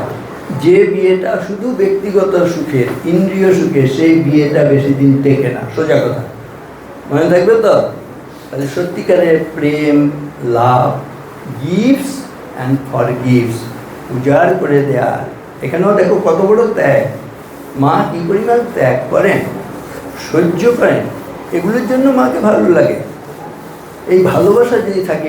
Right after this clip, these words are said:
এরকমই থাকবে, gives and forgives। তাহলে দেখো, স্বচ্ছন্দত্বম, ধনার্থিত্বম, প্রেম ভাবন্ত, ভোগিতা। ওই যে বলছি, কম খেয়ে বেশি ভুগি না, বেশি খেয়ে বেশি ভুগি, ঠিক তো?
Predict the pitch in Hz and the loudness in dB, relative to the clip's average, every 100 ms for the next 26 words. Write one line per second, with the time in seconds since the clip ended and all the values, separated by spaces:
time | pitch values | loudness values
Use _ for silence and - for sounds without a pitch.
0 | 143 147 175 190 185 120 120 113 - - | 0 0 -2 -2 -2 -4 -4 -6 -8 -10
1 | - - - 139 208 240 - 151 135 - | -14 -12 -10 -6 -4 -4 -2 2 2 2
2 | 90 98 107 - - - - - - - | 0 0 -6 -10 -12 -14 -14 -14 -14 -14
3 | - - - - - - 247 - 508 - | -14 -14 -14 -12 -10 -4 0 2 2 4
4 | 403 262 - - - - 151 - - - | 2 0 0 0 0 0 -6 -14 -20 -4
5 | 156 170 185 151 143 - 165 165 - 170 | 0 2 2 0 -2 -2 -2 -2 -2 -2
6 | 165 170 - 156 143 143 160 165 165 180 | 0 0 0 -2 0 2 2 2 2 0
7 | 175 196 - 156 156 165 147 143 147 - | 0 -4 -2 -2 0 2 2 0 -2 -4
8 | - - 143 151 147 139 110 - - - | -2 2 2 2 0 0 -4 -4 -12 -14
9 | - 185 185 196 196 202 196 170 180 - | -6 0 4 4 4 0 0 0 0 0
10 | 190 185 180 180 170 175 214 190 151 175 | 2 4 2 2 -2 -2 -2 -4 -4 -6
11 | 170 175 165 160 139 147 147 - - - | 0 0 2 0 -2 -2 -2 -2 -6 -6
12 | 220 208 190 | -6 0 2